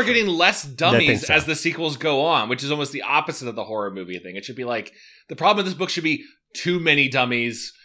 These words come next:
Speaker 1: too many dummies doing too much crazy evil shit that you lose track of Slappy. That should be, like, the problem of the book.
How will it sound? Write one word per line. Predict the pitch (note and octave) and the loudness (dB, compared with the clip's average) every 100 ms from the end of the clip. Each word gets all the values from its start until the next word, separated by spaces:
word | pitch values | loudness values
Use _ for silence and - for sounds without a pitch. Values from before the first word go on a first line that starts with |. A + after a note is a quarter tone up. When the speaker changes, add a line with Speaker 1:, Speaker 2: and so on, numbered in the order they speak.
| _ _ | _ _
Speaker 1:
too | - F3 | -6 -4
many | E3+ E3+ | -2 -2
dummies | D3 C#3+ C#3+ | -2 -2 -2
doing | D3 C3 | -2 -4
too | D3 | -6
much | C#3+ - | -8 -8
crazy | - C3+ B2 C3 | -4 -2 -2 -2
evil | B2 A#2+ | -2 -4
shit | A#2+ B2 B2 | -2 -4 -2
that | |
you | A#2+ | -2
lose | B2+ A#2 | -2 -6
track | - B2+ A2 | -4 -4 -4
of | |
Slappy. | - E3+ F3+ - A2+ G#2+ | -4 2 2 0 -6 -2
That | E3+ | -2
should | G3 | 0
be, | E3 | -2
like, | B2 | -4
the | B2+ | -8
problem | - B2+ B2 A2 F#2+ | -2 0 0 -4 -10
of | E2 | -14
the | D#2 | -14
book. | D#2 | -16